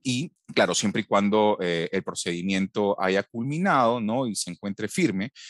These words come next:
que ya no sea cuestionado, ¿no? por una de las partes. Y finalmente establece de que va a hacer uso de herramientas tecnológicas, ¿no? como algoritmos,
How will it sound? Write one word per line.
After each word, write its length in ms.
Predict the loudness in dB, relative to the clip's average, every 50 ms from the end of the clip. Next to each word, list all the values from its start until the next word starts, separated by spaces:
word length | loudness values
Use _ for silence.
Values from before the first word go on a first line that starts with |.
| -20 -14 _
que 120 | -4 0
ya 140 | 2 2 2
no 300 | 2 2 2 0 0 0
sea 460 | 0 0 2 2 4 4 4 4 2 2
cuestionado, 640 | 2 -2 -2 0 0 2 4 4 4 6 4 4 4
¿no? 220 | 4 2 0 0 0
por 180 | -2 -4 -2
una 240 | -2 -2 -2 0 0
de 60 | 0
las 160 | 0 -2 -2
partes. 880 | 2 2 2 2 2 -2 -6 -8 -10 -10 -12 -12 -18 -20 -20 -20 -20 _ _ -2
Y 240 | 0 0 0 -2 -4
finalmente 640 | -8 -6 -2 0 0 0 0 0 -2 -4 -4 -4 -4
establece 640 | -4 -4 -2 -2 0 2 2 0 0 0 -2 -2 -2
de 160 | -4 -6 -6 _
que 240 | -2 -2 -2 0 2 4
va 140 | 4 4 6
a 20 |
hacer 300 | 4 2 2 0 0 -2
uso 320 | -4 -8 -8 -8 -6 -4
de 80 | -2 -2
herramientas 520 | -2 -2 -2 0 0 -2 -2 -4 -6 -6
tecnológicas, 840 | -6 -8 -6 -4 -2 0 2 2 0 0 -4 -6 -2 -2 -2 -2 -4 -6
¿no? 280 | -4 -2 -2 -2 -2 -2
como 360 | -2 0 0 0 0 0 0 0
algoritmos, 1000 | 2 2 2 2 2 0 -2 -2 -6 -8 -8 -8 -10 -14 -18 -20 -20 -20 -20